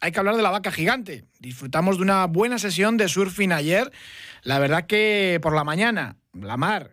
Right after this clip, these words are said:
era un plato, pero las previsiones acertaron y a última hora hubo muy buenas olas también. Ah, cuando empezó la vaca gigante, octava edición ya,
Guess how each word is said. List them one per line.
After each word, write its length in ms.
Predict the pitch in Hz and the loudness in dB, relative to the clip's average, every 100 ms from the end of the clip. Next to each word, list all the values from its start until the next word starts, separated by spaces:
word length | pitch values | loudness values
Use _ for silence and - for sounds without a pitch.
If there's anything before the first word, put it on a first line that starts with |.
| - | -12
era 120 | 147 | -6
un 140 | 165 | -2
plato, 560 | 190 220 - 254 311 311 | 0 0 -2 -4 -6 -12
pero 540 | 139 123 127 127 123 127 | -12 -10 -6 -6 -4 -2
las 160 | 127 | -4
previsiones 480 | 127 139 139 160 208 | -2 0 2 2 2
acertaron 680 | 220 170 147 214 202 113 - | 0 -2 -2 -2 -4 -12 -20
y 120 | 110 | -16
a 60 | 117 | -12
última 400 | 160 175 175 170 | -8 -2 0 4
hora 340 | 185 208 262 - | 4 4 2 -2
hubo 680 | - 160 220 220 180 160 139 | -8 -2 2 2 2 0 0
muy 340 | 147 190 254 | 2 2 2
buenas 420 | 185 190 190 139 220 | 0 0 0 0 2
olas 320 | 262 127 113 | 0 -2 -10
también. 420 | 127 170 269 135 82 | -8 -2 -2 -2 -8
Ah, 340 | 101 85 92 | -8 -8 -6
cuando 220 | - 123 | -2 0
empezó 500 | 123 123 127 165 170 | 0 0 0 2 2
la 120 | 175 175 | 2 0
vaca 220 | 170 165 | -2 -4
gigante, 580 | 175 202 226 254 269 - | -2 -2 -2 0 -2 -4
octava 420 | 131 131 190 208 | -14 -4 0 2
edición 320 | 190 175 196 185 | 2 2 0 0
ya, 240 | 240 165 | 0 -2